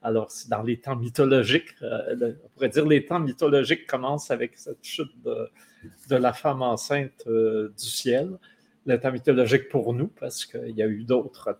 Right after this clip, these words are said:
temps mythologiques ailleurs qui, qui nous échappent. Intéressant d'ailleurs comme conception du temps. Et, euh, le, euh, et là, euh, effectivement, il y a quelque chose aussi qui m'a frappé. Parturum,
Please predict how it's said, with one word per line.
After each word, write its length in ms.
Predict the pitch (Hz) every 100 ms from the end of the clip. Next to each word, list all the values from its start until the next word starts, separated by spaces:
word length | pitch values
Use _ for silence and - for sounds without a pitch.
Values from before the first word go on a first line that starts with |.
| -
temps 140 | 117
mythologiques 720 | 123 117 123 113 104 113 123
ailleurs 480 | 113 110 120 135 -
qui, 480 | - 117 113 104 101
qui 140 | - 127
nous 240 | 135 131
échappent. 400 | 120 - 143 - _ _ _ _ _
Intéressant 540 | 131 143 135 123 160 123
d'ailleurs 340 | 120 120 120
comme 160 | 135 123
conception 600 | 135 123 - 110 - 139 117
du 200 | - -
temps. 140 | - _ - - 143 -
Et, 380 | 135 131 139 139
euh, 240 | 131 123 -
le, 560 | 165 139 135 135 127 131 135
euh, 200 | 131 - - - - - - - - - - - _ _ _ _
et 160 | 147 135
là, 480 | 131 170 247 233 - 131
euh, 300 | 127 131 - - - _
effectivement, 840 | - - 190 - - 147 165 247 - 151
il 80 |
y 60 | 143
a 20 |
quelque 220 | 143 139
chose 260 | - 196 143
aussi 240 | 123 -
qui 80 | 151
m'a 140 | 120 -
frappé. 500 | - 110 - 254 - _ _ _ _ _ _ _
Parturum, 840 | 156 - - - 151 123 233 156 -